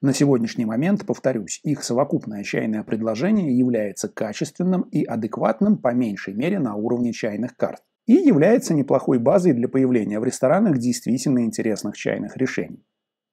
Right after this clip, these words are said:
Такие интересные решения, то есть хороший чай и интересные чаепития, могут появиться в ресторанах только на уровне феноменов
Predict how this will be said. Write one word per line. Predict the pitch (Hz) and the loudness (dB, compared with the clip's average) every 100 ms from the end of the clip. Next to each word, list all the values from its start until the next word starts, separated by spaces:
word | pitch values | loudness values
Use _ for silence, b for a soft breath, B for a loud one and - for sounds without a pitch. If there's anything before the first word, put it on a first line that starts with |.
| _ _ b b b b - | _ _ b b b b -6
Такие | 135 147 123 | -2 2 2
интересные | 120 143 131 113 123 117 | 0 0 -2 -2 -4 -2
решения, | 120 - 202 151 104 | 0 2 2 2 -2
то | - 107 | -6 -6
есть | 95 | -8
хороший | - 127 120 95 101 | -4 0 0 -2 -8
чай | - 107 98 | -6 -6 -6
и | - 135 - | -6 -4 -2
интересные | 117 120 113 90 107 120 | -2 -2 -2 -4 -4 -4
чаепития, | 135 202 202 277 - 220 196 202 B - | 0 0 4 2 2 0 0 -4 B -4
могут | 139 190 240 190 | 2 4 4 2
появиться | - 127 151 151 120 | 0 0 0 -2 -2
в | |
ресторанах | 117 - 139 220 262 143 | -4 0 0 4 2 2
только | 160 170 139 | 0 0 0
на | 117 | 0
уровне | 120 120 117 113 | 0 0 -2 -4
феноменов | - 135 107 92 82 - | 0 0 0 -4 -14 -20